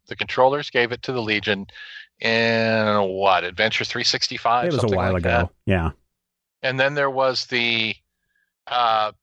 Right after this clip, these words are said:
Speaker 1: I wanna say that they just used it not
Speaker 2: Yeah,
Speaker 1: that
Speaker 2: there was
Speaker 1: long
Speaker 2: not,
Speaker 1: ago
Speaker 2: not
Speaker 1: to
Speaker 2: that long
Speaker 1: resolve an
Speaker 2: ago
Speaker 1: issue.
Speaker 2: with, um, with, um, you know, half robot, half, uh, man man. Um,
Speaker 1: Tharok Johnson,
Speaker 2: th-, yeah,
Speaker 1: yeah.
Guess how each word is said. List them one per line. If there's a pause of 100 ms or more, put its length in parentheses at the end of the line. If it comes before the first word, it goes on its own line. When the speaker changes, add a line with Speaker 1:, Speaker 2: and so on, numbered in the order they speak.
(560)
Speaker 1:
I
wanna
say
that
they
just
used
it (400)
not
Speaker 2:
Yeah,
Speaker 1:
that
Speaker 2:
there
was
Speaker 1:
long
Speaker 2:
not,
Speaker 1:
ago
Speaker 2:
not
Speaker 1:
to
Speaker 2:
that
long
Speaker 1:
resolve
an
Speaker 2:
ago
Speaker 1:
issue.
Speaker 2:
with,
um,
with,
um, (340)
you
know,
half
robot,
half,
uh,
man
man. (600)
Um,
Speaker 1:
Tharok (120)
Johnson,
Speaker 2:
th-,
yeah,
Speaker 1:
yeah.